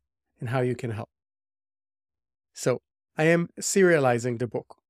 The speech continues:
That means that every week I will share a new chapter with my premium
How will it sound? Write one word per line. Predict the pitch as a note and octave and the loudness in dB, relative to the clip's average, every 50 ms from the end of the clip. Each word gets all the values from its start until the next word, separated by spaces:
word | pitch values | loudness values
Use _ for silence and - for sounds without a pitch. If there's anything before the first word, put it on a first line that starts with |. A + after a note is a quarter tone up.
| _ _ _ | _ _ _
That | E3 F3 E3+ | -2 -2 0
means | E3+ D3+ C3+ B2 B2 A#2+ - | 0 -2 0 0 -2 -4 -6
that | - - B2 A#2 - _ _ _ | -4 -4 -4 -4 -4 _ _ _
every | E3 E3 D#3 F3 | -4 -2 0 0
week | E3 C#3+ C3 B2 A#2+ - - _ _ _ | 0 0 0 -2 -4 -6 -14 _ _ _
I | - C#3 | -4 -2
will | C#3+ D3 | -2 -2
share | C#3 - - C#3+ C3+ B2 | -2 -2 -2 0 0 0
a | A#2+ | 0
new | A#2+ C3 D3 | -2 -4 -4
chapter | D3+ - - C3+ A#2 A#2 - - A#2+ A2+ A2+ A#2 _ | -6 -2 -2 -2 -2 -2 -4 -8 -6 -6 -6 -8 _
with | - A#2+ A#2 - | -12 -12 -10 -8
my | A#2+ A2+ | -10 -10
premium | - - C#3 C3+ B2+ B2+ B2+ B2 A#2+ A#2+ B2 | -6 -6 -6 -4 -2 -2 -2 -4 -4 -6 -8